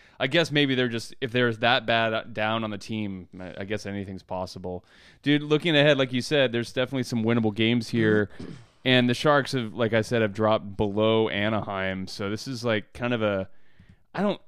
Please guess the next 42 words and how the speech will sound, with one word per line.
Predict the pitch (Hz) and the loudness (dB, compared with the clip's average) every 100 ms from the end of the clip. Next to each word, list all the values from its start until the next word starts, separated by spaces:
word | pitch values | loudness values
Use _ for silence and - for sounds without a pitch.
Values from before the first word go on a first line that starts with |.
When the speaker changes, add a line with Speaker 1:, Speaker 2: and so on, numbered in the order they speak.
| - | -6
Speaker 1:
you | |
know, | 110 92 | -6 -6
the | |
Sh-, | - - | -10 -14
the | - | -12
Sharks | 147 175 120 - | -8 -2 -4 -4
are | 101 | -8
not, | 87 78 - _ _ _ _ | -8 -12 -16 _ _ _ _
you | 117 | -20
know, | 87 - | -20 -20
they're, | 92 85 71 - _ _ _ _ _ _ - _ - - | -12 -12 -12 -18 _ _ _ _ _ _ -20 _ -20 -12
you | 135 | -6
know, | 101 | -6
they're | 98 | -6
ten | 98 - 95 95 | -8 -10 -8 -8
points | - 90 92 | -6 -8 -8
out | 80 80 78 | -10 -12 -14
and | 92 85 | -12 -12
there's | 85 - - | -14 -16 -8
so | 104 | -4
many | 98 87 | -2 -4
teams | - 90 85 | -8 -12 -12
ahead | 85 85 | -14 -16
of | 82 | -14
'em. | 82 | -6
I | 104 | -2
mean, | 113 | 0
they're | 123 | 2
not | 139 131 | 0 0
gonna | 113 | 0
make | 107 | -2
the | 95 | -4
playoffs. | - 82 - - | -8 -8 -10 -8
It's | 101 123 | -8 -4
just | 110 | -2
not | 107 95 | -2 -2
gonna | 82 | -6
happen. | 87 85 78 80 | -8 -10 -12 -14
So | 90 87 85 87 - - - - - | -10 -8 -8 -8 -16 -20 -20 -20 -8
the | 123 | 0
question | 160 160 - 131 | 4 4 4 4
is, | 120 117 113 | 4 4 0